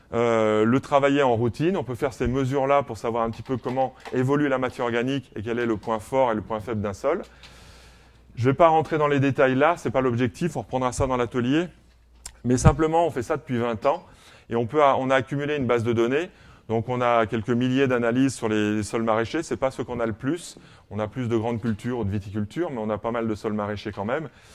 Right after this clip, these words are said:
Et là, on a, je vais vous présenter très synthétiquement les résultats qu'on obtient au bout de vingt ans sur des sols maraîchers, mais en conventionnel.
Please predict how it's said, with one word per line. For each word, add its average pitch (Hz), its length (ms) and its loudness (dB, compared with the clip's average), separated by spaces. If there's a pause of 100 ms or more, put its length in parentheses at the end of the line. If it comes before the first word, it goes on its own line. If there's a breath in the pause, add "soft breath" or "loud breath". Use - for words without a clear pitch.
(440 loud breath)
Et 123 80 -2
là, 185 380 6
on 139 200 0
a, 151 280 6
je 117 60 -4
vais 131 60 -2
vous 139 100 0
présenter 143 440 0
très 139 300 0
synthétiquement 131 840 -4 (180 loud breath)
les 113 80 -4
résultats 135 460 0
qu'on 120 160 -4
obtient 127 320 -4
au 120 80 -2
bout 104 120 -4
de 98 60 -2
vingt 117 260 -4
ans 175 160 -2 (400 loud breath)
sur 151 200 0
des 160 100 4
sols 160 240 2
maraîchers, 151 580 0
mais 147 100 -4
en 131 100 -2
conventionnel. 131 720 -4